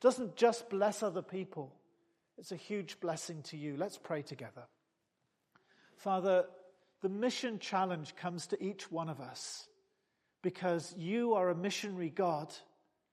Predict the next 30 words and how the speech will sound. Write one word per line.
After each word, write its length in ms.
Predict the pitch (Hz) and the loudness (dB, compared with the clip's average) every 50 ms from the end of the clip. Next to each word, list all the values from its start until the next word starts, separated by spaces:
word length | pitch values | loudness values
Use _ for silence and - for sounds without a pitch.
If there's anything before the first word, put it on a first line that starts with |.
| _ _ _ _ _ _ | _ _ _ _ _ _
Your 160 | - 175 175 170 | 0 0 0 0
church 500 | 170 - - 226 226 233 226 226 - 202 | -2 -2 2 4 4 4 4 0 -4 -4
is 140 | 180 151 | -2 -2
a 60 | 180 165 | -2 -4
missionary 580 | 165 170 180 196 185 - - 202 175 170 156 | -4 -4 -4 -4 -4 -4 -6 -6 -6 -6 -6
church, 800 | - - - - 190 175 160 151 - - - - - - - - _ _ _ _ _ _ _ _ _ _ _ _ | -6 -6 -2 0 2 2 0 0 -6 -14 -18 -18 -18 -18 -18 -20 _ _ _ _ _ _ _ _ _ _ _ _
and 160 | 180 170 170 | -6 -6 -4
we 200 | 165 175 190 190 | 0 4 4 6
are 240 | 196 180 175 170 165 | 6 6 4 4 2
a 40 | 160 | 0
missionary 520 | 151 160 170 156 - - 175 160 156 151 | 0 -2 -6 -6 -6 -8 -8 -8 -8 -8
people. 600 | 147 151 - - - 165 160 165 - 139 135 135 - _ _ _ _ _ _ _ _ _ _ _ _ _ _ _ _ _ _ _ _ _ _ _ _ _ _ _ _ _ | -8 -10 -12 -8 -6 -6 -6 -6 -12 -14 -14 -14 -18 _ _ _ _ _ _ _ _ _ _ _ _ _ _ _ _ _ _ _ _ _ _ _ _ _ _ _ _ _
For 200 | _ - 190 196 | _ 0 2 2
each 200 | 220 220 - - | 2 2 0 -4
of 100 | 202 180 | -2 0
us, 380 | 165 170 160 143 - - - - - | 0 0 0 -2 -6 -10 -10 -10 -6
Lord, 340 | 185 170 175 175 170 170 156 - - - - _ _ _ - | -2 0 0 2 0 0 -4 -8 -18 -20 -20 _ _ _ -6
we 140 | 180 185 | -6 -4
know 140 | 185 202 226 | -2 -2 -2
you've 300 | 240 226 196 185 165 - | -2 0 0 -2 -4 -6
placed 380 | - - 208 202 196 - - 208 | -2 0 0 0 0 -2 -4 -6
us 160 | 180 - - | -6 -2 -4
in 100 | 185 175 | -4 -4
unique 480 | 170 165 170 165 175 208 247 220 - - | -4 -6 -6 -6 -4 -4 -4 -6 -6 -10
circumstances. 1200 | - - 190 180 180 - 151 135 - - - 147 123 127 _ - - - 135 143 - - - - _ _ _ _ _ _ _ _ _ _ _ _ _ _ _ - | -4 -2 -2 -2 -2 -6 -14 -14 -14 -16 -16 -18 -18 -18 _ -18 -16 -16 -16 -18 -20 -20 -20 -20 _ _ _ _ _ _ _ _ _ _ _ _ _ _ _ -10
You've 140 | 202 - | -10 -4
given 240 | - 240 240 226 240 | 0 -2 0 0 0
us 220 | 233 208 - - - | -2 -2 -2 -4 -6
unique 380 | 185 170 170 180 196 190 190 - | -6 -6 -2 -4 -4 -4 -4 -6
opportunities. 1200 | 175 151 - - - - - - 160 135 139 139 - - - 123 127 - - - - - - | -6 -6 -6 -10 -14 -14 -10 -10 -10 -10 -10 -12 -14 -16 -16 -16 -16 -18 -20 -20 -20 -20 -20